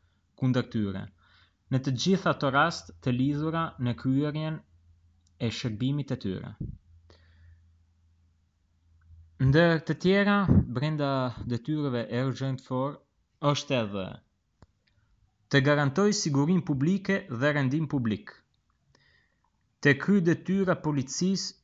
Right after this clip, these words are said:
gjyqësore, edhe pse nuk është e qartë në emër të cilit rregull i shtetit gjyqësor, po hajt. Pastaj,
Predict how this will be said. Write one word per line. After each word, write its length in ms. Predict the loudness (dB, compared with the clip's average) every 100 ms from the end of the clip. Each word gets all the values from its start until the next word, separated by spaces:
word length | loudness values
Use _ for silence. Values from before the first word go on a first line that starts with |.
| _
gjyqësore, 840 | -8 -6 -4 -4 0 2 2 -2 -8 -14 _ _ _ _
edhe 200 | -6 -4
pse 160 | -4 -6
nuk 180 | -6 -4
është 320 | -6 -6 -8
e 180 | -8 -10
qartë 800 | -8 -6 -6 -10 -20 -20 -20 -12
në 120 | -8
emër 240 | -4 -4 -6
të 100 | -14
cilit 400 | -8 -4 -4 -4
rregull 440 | -6 -4 -4 -4
i 40 | -6
shtetit 540 | -6 -8 -8 -10 -14 -18
gjyqësor, 680 | -14 -12 -12 -12 -8 -8 -8 _ _
po 180 | -18 -14
hajt. 200 | -14 -14 _ _ _ _ _ _ _ _ _
Pastaj, 340 | -10 -2 0